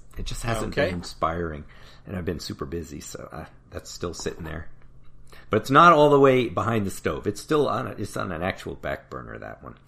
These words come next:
Speaker 2: Okay, at this point, Nick, I'm gonna call you a fool, but that's fine. <laughs>
Speaker 1: That's okay. I've been called worse.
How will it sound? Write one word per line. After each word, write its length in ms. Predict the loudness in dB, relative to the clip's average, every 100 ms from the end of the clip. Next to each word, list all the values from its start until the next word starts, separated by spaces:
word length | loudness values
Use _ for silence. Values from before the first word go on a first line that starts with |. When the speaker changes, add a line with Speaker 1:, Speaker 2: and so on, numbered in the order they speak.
| -20 _ 4
Speaker 2:
Okay, 360 | 6 8 4 4
at 120 | 2
this 160 | 2 0
point, 400 | 2 2 2 -4
Nick, 440 | -4 0 0 2
I'm 140 | 2 2
gonna 180 | 0
call 220 | 2 2 2
you 140 | 0
a 40 |
fool, 300 | -2 4 8
but 420 | 8 8 6 6 6
that's 300 | 4 2 0
fine. 260 | 0 0 -4 -6 -6 -10 -8 2
<laughs> 640 | 4 4 2 2 0 -2 -2
Speaker 1:
That's 340 | 2 2 2
okay. 320 | 4 8 12
I've 140 | 12 8
been 140 | 0
called 240 | -4 -4 -4
worse. 340 | -8 -10 -12